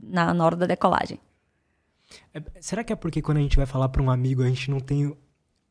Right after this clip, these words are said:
Speaker 2: assim, o lado emocional tão forte, a gente é mais racional falando pra um amigo, sabe?
Speaker 1: É.
Speaker 2: E aí, quando é com a gente, tem o lado emocional gritando muito alto,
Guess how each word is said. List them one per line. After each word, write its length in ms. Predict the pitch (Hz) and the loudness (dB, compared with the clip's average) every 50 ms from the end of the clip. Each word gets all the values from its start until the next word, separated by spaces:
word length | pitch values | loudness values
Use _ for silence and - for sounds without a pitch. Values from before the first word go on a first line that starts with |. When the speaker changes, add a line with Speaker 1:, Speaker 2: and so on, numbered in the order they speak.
| _ | _
Speaker 2:
assim, 240 | - 110 - - 131 | -16 -10 -6 -2 -2
o 80 | 135 127 | 0 0
lado 320 | 123 127 131 143 143 139 | 0 0 -2 -2 -2 0
emocional 640 | 143 147 143 143 143 139 - - 143 139 131 127 131 | 0 0 0 0 0 -2 -4 -4 -4 -4 -4 -4 -4
tão 260 | 131 131 156 147 135 | -4 -2 -4 -2 -2
forte, 360 | 123 - - 143 139 131 120 | -4 -6 -6 -6 -4 -4 -2
a 20 | 127 | -2
gente 160 | 131 131 - | -4 -2 -2
é 40 | 135 | -2
mais 180 | 131 135 131 | -2 -2 -2
racional 600 | 127 139 147 - - 156 143 131 131 131 131 127 123 | -2 -4 -4 -4 -4 -4 -2 -2 0 0 0 -2 -4
falando 360 | 127 - 127 117 117 117 117 | -4 -6 -6 -6 -6 -6 -8
pra 160 | 113 - 127 | -8 -10 -8
um 80 | 117 117 | -8 -6
amigo, 380 | 117 113 117 123 127 117 113 | -6 -6 -6 -8 -8 -10 -14
sabe? 300 | - - 127 127 131 135 - | -14 -10 -8 -8 -6 -2 2
Speaker 1:
É. 360 | - 453 427 494 - - - | 4 4 4 4 2 -2 -2
Speaker 2:
E 20 | 147 | -2
aí, 80 | 156 | -2
quando 160 | 151 - 180 | 0 0 0
é 60 | 180 175 | 0 0
com 100 | 175 180 | 0 0
a 60 | 170 | 0
gente, 200 | 165 175 170 170 | 0 -2 -2 -4
tem 140 | - 196 190 | -4 -4 -2
o 60 | 185 | -2
lado 180 | 185 180 175 | -2 -2 -2
emocional 480 | 190 180 180 175 - - 190 175 175 175 | -2 -2 -4 -4 -4 -4 -6 -6 -6 -6
gritando 420 | 170 175 180 170 - 175 175 180 | -6 -6 -6 -6 -6 -6 -4 -4
muito 280 | 175 170 170 160 - 165 | -4 -4 -6 -8 -8 -8
alto, 280 | 160 156 156 151 - | -8 -8 -10 -12 -16